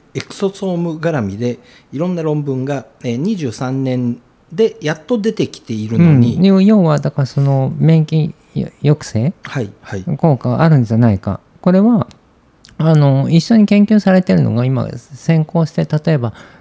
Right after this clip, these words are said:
Speaker 2: ナチュラルキラー細胞を使ったがん、えーと、免疫療法。
Speaker 1: えー、もやっ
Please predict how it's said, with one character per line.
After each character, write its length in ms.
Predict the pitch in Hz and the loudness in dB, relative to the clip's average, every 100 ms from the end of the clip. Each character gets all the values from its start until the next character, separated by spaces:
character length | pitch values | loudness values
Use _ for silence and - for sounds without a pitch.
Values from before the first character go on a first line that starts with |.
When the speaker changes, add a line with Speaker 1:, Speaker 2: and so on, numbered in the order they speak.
| - | 0
Speaker 2:
ナ 160 | 139 | 2
チ 140 | 139 196 | 2 2
ュ 20 | |
ラ 100 | 208 | 2
ル 140 | 202 | 2
キ 120 | 190 190 | 2 2
ラ 140 | 196 | 4
ー 40 | 185 | 2
細 240 | 202 170 | 2 2
胞 140 | 120 | 2
を 100 | 104 | -2
使 200 | 101 - | -4 -6
っ 60 | 110 | -8
た 400 | - 139 120 101 - _ _ _ _ - | -4 -2 0 -2 -10 _ _ _ _ -4
が 140 | 131 135 | 2 2
ん、 180 | 143 - | 2 -2
え 180 | 123 110 | 0 0
ー 40 | |
と、 140 | 117 | 0
免 340 | 104 120 135 123 | 2 4 4 2
疫 340 | 131 123 117 - _ _ | 0 0 0 -6 _ _
療 160 | 127 117 | 0 0
法。 320 | - 85 80 - _ _ _ _ _ _ _ _ - | -2 -8 -10 -16 _ _ _ _ _ _ _ _ -10
Speaker 1:
え 60 | 139 | -4
ー、 360 | 113 110 101 - _ _ - _ _ _ _ _ _ _ _ - | -4 -4 -8 -14 _ _ -20 _ _ _ _ _ _ _ _ -6
も 160 | 131 | -2
や 140 | 139 | 0
っ 60 | 202 | -2